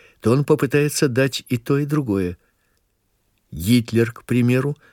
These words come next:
нуждался в силе для того, чтобы править, и сатана сделал ее доступной. Библия запрещает любые контакты с миром духов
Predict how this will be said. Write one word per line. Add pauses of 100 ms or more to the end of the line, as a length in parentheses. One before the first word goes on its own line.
(380)
нуждался
в
силе
для
того,
чтобы
править, (800)
и
сатана (760)
сделал
ее
доступной. (1400)
Библия (580)
запрещает
любые
контакты
с
миром
духов